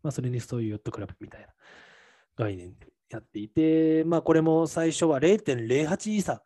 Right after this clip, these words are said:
ですよ。最初に販売された金額って。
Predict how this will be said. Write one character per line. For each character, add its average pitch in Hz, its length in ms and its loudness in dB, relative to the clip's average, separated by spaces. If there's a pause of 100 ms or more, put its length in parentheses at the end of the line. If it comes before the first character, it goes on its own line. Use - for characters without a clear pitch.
で 107 80 -6
す - 100 -12
よ。 98 140 -20
最 123 180 -4
初 117 140 -8
に 107 100 -8
販 113 140 -6
売 110 160 0
さ 95 100 -6
れ 107 80 -6
た 110 160 -8 (320)
金 - 160 -10
額 98 220 -8
っ - 20 -20
て。 - 200 -16